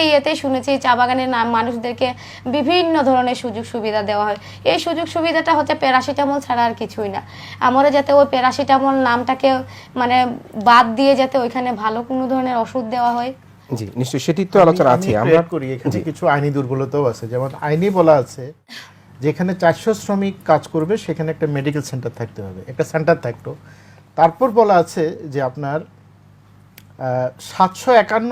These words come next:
Speaker 3: থেকে পনেরোশো জন শ্রমিক যদি থাকে তাহলে একজন এমবিবিএস ডাক্তার থাকবে। আরে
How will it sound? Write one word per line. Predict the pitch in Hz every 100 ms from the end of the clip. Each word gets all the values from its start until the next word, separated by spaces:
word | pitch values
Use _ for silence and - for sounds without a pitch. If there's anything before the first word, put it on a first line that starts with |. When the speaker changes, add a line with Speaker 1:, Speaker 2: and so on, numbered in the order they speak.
| 240
Speaker 3:
থেকে | 240 247 254 - 185
পনেরোশো | 190 196 208 262
জন | 277 262 208 -
শ্রমিক | 220 226 208
যদি | 214 208 190
থাকে | 170 131 - - _ _ -
তাহলে | 185 208 220
একজন | 190 185
এমবিবিএস | 175 151 160 143
ডাক্তার | - 131 120
থাকবে। | 113 92 - _ -
আরে | 160